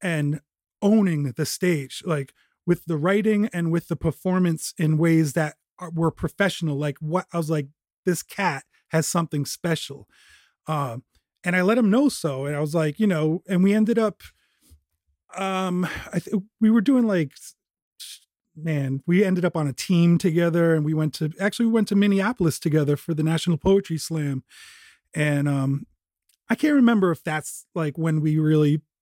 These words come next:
broed down or, or got closer. I, it was such a long time coming. It just, like, everything just melted slowly into a, a r-, really good friendship, uh, and partnership. But so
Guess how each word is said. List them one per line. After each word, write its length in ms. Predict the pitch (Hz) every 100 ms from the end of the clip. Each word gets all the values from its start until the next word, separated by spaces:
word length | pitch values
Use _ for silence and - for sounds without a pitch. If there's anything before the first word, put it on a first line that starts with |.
| _ _ _ _ _ _
broed 300 | 156 151 151
down 400 | 139 151 151 151
or, 180 | 151 151
or 160 | 151 143
got 260 | 156 147
closer. 640 | - 156 151 - 160 147 - _ _ _ -
I, 60 | 175
it 240 | 190 190
was 160 | 190 180
such 240 | 226 202
a 60 | 190
long 300 | 180 175 170
time 360 | - 180 170
coming. 400 | - 196 170 151
It 140 | 151 143
just, 220 | 151 -
like, 140 | 156
everything 560 | 165 165 - 156 151 151 _
just 220 | - 156 170
melted 360 | 160 156 147
slowly 460 | - 165 160 147 147
into 360 | 143 - 147
a, 160 | 151 160
a 60 | 143
r-, 180 | 160 - 175
really 240 | 170 151
good 180 | 143 143
friendship, 640 | - 151 151 - 151 - - - - _ _ 180
uh, 160 | 156 151
and 180 | 165 -
partnership. 680 | 208 175 160 - 147 - - - _ _
But 300 | 180 160 -
so 720 | - - 196 165 160 151 147